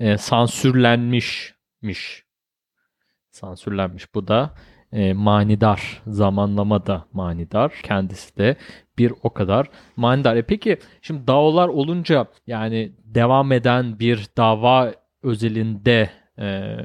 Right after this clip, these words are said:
yani hükümet, hükümetler buraya bir, e, bir el koyma veya, e, buradaki bu paranın toplanmasını engelleyemiyorlar mı? Mesela GoFundMe gibi bir organizasyonda, e, daha geleneksel ama yine dijital,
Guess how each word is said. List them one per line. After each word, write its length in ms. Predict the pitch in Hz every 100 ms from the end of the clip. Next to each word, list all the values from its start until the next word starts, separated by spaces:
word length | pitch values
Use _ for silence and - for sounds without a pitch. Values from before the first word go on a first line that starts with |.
| - - _ _ -
yani 280 | 117 104 101
hükümet, 760 | - 113 - 110 113 113 - -
hükümetler 680 | - 117 110 _ 120 107
buraya 540 | 110 110 113 113 107 _
bir, 520 | 104 110 110 - - _
e, 360 | 110 101 101 104 _
bir 140 | 120 110
el 200 | 123 127
koyma 520 | - 123 110 107 101 -
veya, 340 | 107 104 104 - _ 147
e, 280 | 104 98 98
buradaki 540 | 107 107 - 120 101
bu 180 | 110 104 _ _
paranın 280 | 117 110 123
toplanmasını 960 | 127 - 110 107 104 - 110 107 104 - _ -
engelleyemiyorlar 880 | 110 107 107 110 135 156 117 98 90
mı? 160 | 87 92
Mesela 240 | 110 107
GoFundMe 720 | 104 131 127 139 123 113 117 113 _
gibi 340 | 113 101 95 -
bir 240 | 107 101 - _ _ _
organizasyonda, 1080 | 123 107 107 104 107 104 - 101 95 101 117 _ _ -
e, 40 | 107 104
daha 180 | 104
geleneksel 540 | 113 107 104 101 - 156
ama 120 | 107
yine 240 | 104 101
dijital, 400 | 101 98 - 107